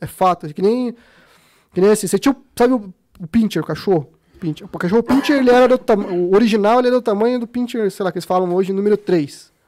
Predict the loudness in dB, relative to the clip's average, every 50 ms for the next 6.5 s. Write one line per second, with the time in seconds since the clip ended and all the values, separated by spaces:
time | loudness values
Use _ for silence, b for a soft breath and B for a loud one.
0 | _ -2 0 0 2 4 4 4 4 2 2 0 0 -2 -2 -4 -8 -14 -16 _
1 | _ _ 0 2 4 4 4 2 0 -4 -4 -4 -4 -4 -4 -4 -6 -10 -10 -8
2 | -6 -4 -4 -4 -6 -8 -10 -8 -8 -10 -10 b b b b b b b b b
3 | b b b b b _ -12 -6 -6 -4 -4 -6 -10 -14 _ -20 -20 -16 -4 -4
4 | -4 -4 -4 -10 -14 -14 -14 -14 -14 -18 -16 -16 -16 _ _ -14 -12 -10 -10 -10
5 | -8 -8 -10 -4 -4 -4 -4 -2 -4 -6 -6 -6 -6 -6 -6 -2 0 2 2 2
6 | 4 4 2 2 2 0 -4 -16 -20